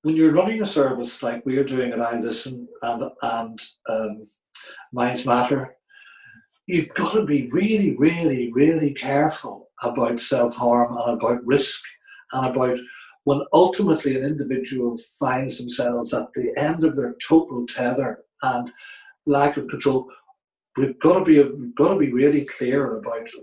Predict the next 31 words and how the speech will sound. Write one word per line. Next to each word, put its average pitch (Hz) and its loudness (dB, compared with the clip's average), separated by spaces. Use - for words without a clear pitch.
when 135 -4
to 127 -10
refer 123 -4
them 120 -2
on 120 2
and 117 -2
also - 2
how 120 -2
to 110 -6
assess - -4
risk. 139 -2
And 139 -4
one 180 2
of 208 -2
the 175 2
slightly 196 0
interesting 143 -2
things 123 -4
and 120 -6
things 151 0
that 147 -2
we 131 0
don't 135 0
really 143 4
understand 127 -4
is - -4
that 123 -2
a 120 -4
person 170 0
who 143 -2
successfully, - -2